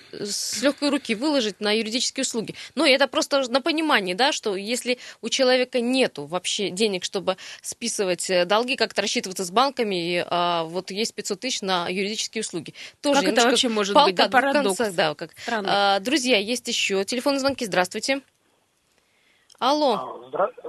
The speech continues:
Speaker 3: здравствуйте.
Speaker 1: Здравствуйте.
Speaker 3: А меня зовут Юрий из Железногорска.
Speaker 1: Да, очень приятно, Юрий.
Speaker 3: А.
Speaker 1: Побывали, в, скажем так, в, в шкуре должника, который, ну, никак не мог рассчитаться с кредитами?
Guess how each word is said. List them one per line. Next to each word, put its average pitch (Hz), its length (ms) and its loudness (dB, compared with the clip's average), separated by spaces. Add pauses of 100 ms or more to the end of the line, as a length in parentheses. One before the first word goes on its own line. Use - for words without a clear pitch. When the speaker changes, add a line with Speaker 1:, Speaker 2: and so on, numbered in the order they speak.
Speaker 3:
здравствуйте. 190 720 12
Speaker 1:
Здравствуйте. 226 640 2 (600)
Speaker 3:
А 135 140 -6
меня 185 480 8
зовут 175 340 8
Юрий 190 420 0
из 156 60 0 (100)
Железногорска. 156 880 4
Speaker 1:
Да, 226 320 2
очень - 180 -4
приятно, 240 280 2
Юрий. 220 240 2
Speaker 3:
А. 202 40 0
Speaker 1:
Побывали, 269 720 4
в, 190 340 -2
скажем 196 380 0
так, 180 260 -2
в, 160 300 -8
в 170 160 -6
шкуре 214 420 0
должника, 233 580 2
который, 226 320 0
ну, 277 160 6
никак 302 460 4
не 240 120 -2
мог 214 200 -2
рассчитаться 202 520 0
с - 120 -2
кредитами? 180 540 -4